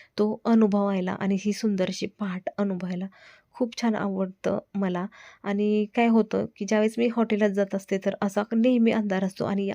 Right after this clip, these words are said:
अंधाराची मला खूप, खूप सवय लागलेली आहे की नेहमी अंधारातून सकाळी जायचं. घरातलं सगळं काम आवरून मी आली हॉटेलमध्ये.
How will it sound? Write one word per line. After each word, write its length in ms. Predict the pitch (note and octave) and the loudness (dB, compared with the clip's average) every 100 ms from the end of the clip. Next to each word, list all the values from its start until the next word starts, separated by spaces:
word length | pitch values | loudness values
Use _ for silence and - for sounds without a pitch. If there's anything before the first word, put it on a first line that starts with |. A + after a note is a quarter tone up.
| - | -6
अंधाराची 520 | G3+ G3 F3+ F3+ F#3 | -6 -6 -6 -6 -6
मला 220 | F3+ F3+ A3 - - - _ | -4 -4 -8 -14 -20 -20 _
खूप, 320 | - C4 A#3 _ _ - | 0 2 0 _ _ -8
खूप 320 | B3 A#3 A3+ | -4 -4 -4
सवय 380 | - A#3 G#3+ A#3 | 2 4 6 6
लागलेली 420 | A#3 G3+ F#3 F3+ | 4 2 0 -2
आहे 220 | F3+ F3 | -2 -4
की 180 | F#3+ G3 | -6 -4
नेहमी 280 | G3+ F#3+ F#3 - | -2 -2 -4 -4
अंधारातून 600 | G3+ F#3+ F3 E3+ F3+ G3 - | -4 -2 0 -2 -2 -4 -4
सकाळी 320 | G3 E3+ F3 | -4 -4 -4
जायचं. 420 | F3+ F3 E3+ A#3+ C4+ - _ _ _ _ - - _ _ _ _ _ - - _ _ _ _ - - - - _ - | -4 -6 -6 -10 -10 -16 _ _ _ _ -20 -20 _ _ _ _ _ -20 -20 _ _ _ _ -18 -18 -20 -20 _ -2
घरातलं 420 | G#3 G#3+ A3 A3+ | 2 2 2 -4
सगळं 520 | G#3+ B3+ G#3+ G3 A3+ | 4 4 4 2 2
काम 340 | A3+ A3 G#3+ - | 4 4 4 4
आवरून 340 | G#3+ G3+ F3+ F3+ G3 | 2 4 2 0 2
मी 200 | F#3+ F#3+ | 2 4
आली 340 | F#3+ F3 F3 F#3 - | 2 0 -2 -10 -2
हॉटेलमध्ये. 600 | F#3 F3+ E3+ D#3+ D3+ F3 | -2 -2 -6 -6 -4 -6